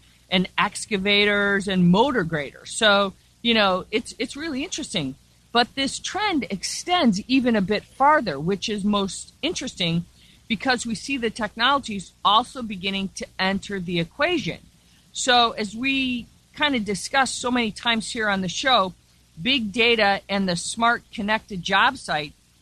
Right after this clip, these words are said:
is really here. And that's where we're starting to see this convergence so much, is that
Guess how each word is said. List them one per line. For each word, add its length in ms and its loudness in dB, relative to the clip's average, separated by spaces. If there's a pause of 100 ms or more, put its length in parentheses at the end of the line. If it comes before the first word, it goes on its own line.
(120)
is 240 -2
really 460 -2
here. 480 -6 (400)
And 140 2
that's 320 -2
where 160 2
we're 120 0
starting 460 0
to 80 0
see 360 -2
this 280 -2
convergence 880 2
so 220 -2
much, 440 2
is 160 -4
that 220 2